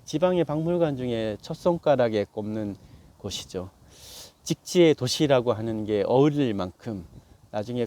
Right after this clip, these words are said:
꼭 한번, 네, 청주에 자리한 고인세 박물관, 네, 한번 꼭 들러보시길 추천드리고, 그리고 여기 저희 글로벌 사이버 대학교 본교가 자리한 천안, 그 본교 입구의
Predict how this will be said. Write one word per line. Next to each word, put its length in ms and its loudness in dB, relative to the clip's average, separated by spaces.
꼭 240 4
한번, 520 2
네, 300 -4
청주에 640 4
자리한 540 -2
고인세 840 2
박물관, 640 -4
네, 140 -8
한번 300 -6
꼭 300 -6
들러보시길 680 0
추천드리고, 720 0
그리고 200 2
여기 380 4
저희 200 0
글로벌 300 2
사이버 280 2
대학교 240 -2
본교가 540 2
자리한 520 -2
천안, 480 0
그 200 -6
본교 340 4
입구의 520 4